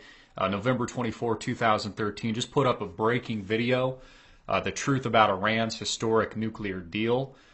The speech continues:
And, uh, we've got a great article here written by me. I'd like you to go through, provide all kinds of links and sources, and really give you some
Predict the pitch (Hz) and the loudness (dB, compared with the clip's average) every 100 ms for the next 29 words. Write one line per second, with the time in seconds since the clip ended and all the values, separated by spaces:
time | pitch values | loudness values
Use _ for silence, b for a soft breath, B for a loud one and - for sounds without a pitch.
0 | b b 101 98 95 95 95 95 95 95 | b b -4 -2 0 0 0 0 0 0
1 | 92 110 110 107 110 113 104 110 107 104 | 2 2 4 4 2 -2 -2 0 0 0
2 | 104 101 98 98 104 113 123 101 95 95 | 0 2 2 2 -2 -4 -6 -6 -4 -2
3 | 95 - 92 87 110 104 113 107 104 95 | -4 -4 -6 0 0 -2 -4 -6 -6 -4
4 | 95 92 92 107 - 110 98 92 92 104 | -2 -2 -2 -4 -2 -4 -2 -4 -6 -6
5 | 101 - 98 - 110 104 101 104 101 98 | -6 -8 -8 -4 -2 -2 -2 -2 -4 -4
6 | 110 101 95 92 107 135 131 123 107 107 | -6 -4 -4 -4 -2 0 2 0 -2 -2
7 | 107 - 107 95 92 | -2 -2 -2 -2 -4